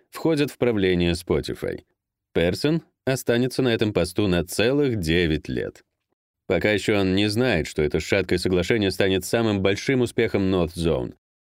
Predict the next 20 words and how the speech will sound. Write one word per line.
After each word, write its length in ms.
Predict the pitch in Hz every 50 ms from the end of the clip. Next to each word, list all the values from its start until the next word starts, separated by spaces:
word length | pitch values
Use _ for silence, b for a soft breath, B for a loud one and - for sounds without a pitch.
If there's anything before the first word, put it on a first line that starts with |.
| _ -
Сорок 360 | - - - 85 90 92 -
сотрудников 600 | - 92 85 92 98 98 95 92 92 92 90 -
офиса 360 | 101 92 - 95 87 - 92
Spotify 760 | 90 - - 92 90 98 - 127 - - 165 175 180 180 - _ _ _ _ _
пьют 340 | - 113 85 82 90 98 -
шампанское. 800 | - - 92 92 82 82 76 62 - - - - - 50 - - _ _ _ _ _ _ _ _ _ _ _
Даниэль 440 | - 73 78 80 85 101 127 143 143 -
Эк 280 | 151 160 180 180 185 -
расслаблен, 880 | 143 143 131 - - 139 160 160 147 120 95 85 78 67 60 64 - - _ _
тревога, 460 | - - 95 90 95 131 151 143 131 120
которая 340 | 113 98 110 113 113 101
мучила 300 | 95 113 131 - - 104
его 140 | 95 90 92
несколько 440 | 90 85 95 104 - - 92 90 85
месяцев, 640 | 76 80 95 107 - - - - 87 82 - - _ _ _ _ _ _ _ -
ушла. 500 | 113 92 - - - 67 50 50 - - _ _ _ _ _ _ _ _ _ _ _ _ _ _ _ _ _ -
"Нам 320 | 90 82 92 113 127 135
повезло 480 | 120 123 120 120 104 98 101 117 127 123
с 100 | - 127
раундом, 580 | 123 117 110 104 92 85 78 78 69 65 -